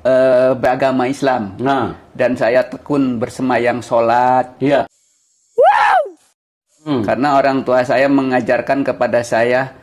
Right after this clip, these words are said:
Speaker 1: harus sholat.
Speaker 2: Sholat.
Speaker 1: Nah, karena ada, ada ayat yang mengatakan, "As-sholatu imadudin."
Speaker 2: Iya.
Speaker 1: Sholat itu tiangnya agama.
Speaker 2: Iya.
Speaker 1: <laughs>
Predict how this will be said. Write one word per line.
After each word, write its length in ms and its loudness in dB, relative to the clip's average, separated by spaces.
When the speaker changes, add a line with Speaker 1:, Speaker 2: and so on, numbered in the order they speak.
Speaker 1:
harus 420 -4
sholat. 640 -2
Speaker 2:
Sholat. 540 0
Speaker 1:
Nah, 100 -6
karena 300 -2
ada, 380 -2
ada 320 -2
ayat 260 2
yang 160 -4
mengatakan, 760 -4
"As-sholatu 760 -2
imadudin." 800 -2
Speaker 2:
Iya. 200 -2
Speaker 1:
Sholat 380 0
itu 220 -2
tiangnya 600 -2
agama. 460 -2
Speaker 2:
Iya. 320 0
Speaker 1:
<laughs> 0 -